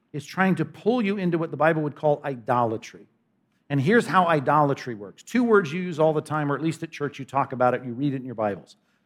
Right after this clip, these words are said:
Savior and Lord. Familiar with those words? Yeah. Who's the Savior? Jesus is the Savior. "Jesus is my Savior and Lord." You say, "Oh, fantastic. That's great."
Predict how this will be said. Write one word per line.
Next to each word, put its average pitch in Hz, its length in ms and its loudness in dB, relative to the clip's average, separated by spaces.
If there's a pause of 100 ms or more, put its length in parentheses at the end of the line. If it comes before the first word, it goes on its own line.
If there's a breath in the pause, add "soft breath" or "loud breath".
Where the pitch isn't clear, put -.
(120)
Savior 196 640 4
and 151 180 0
Lord. 127 360 2 (280)
Familiar 143 300 0
with 165 100 4
those 185 200 2
words? 214 340 0 (160)
Yeah. - 140 -10 (140)
Who's 170 180 2
the - 80 -2
Savior? 143 400 -2
Jesus 185 560 4
is 117 100 -8
the - 100 -16
Savior. - 380 0 (240 loud breath)
"Jesus 208 380 2
is 123 100 -8
my 214 340 6
Savior 151 460 4
and 120 100 -4
Lord." 113 220 -2
You 113 80 -10
say, 143 160 -8
"Oh, 226 140 8
fantastic. 143 720 -2
That's 143 180 -12
great." - 400 -18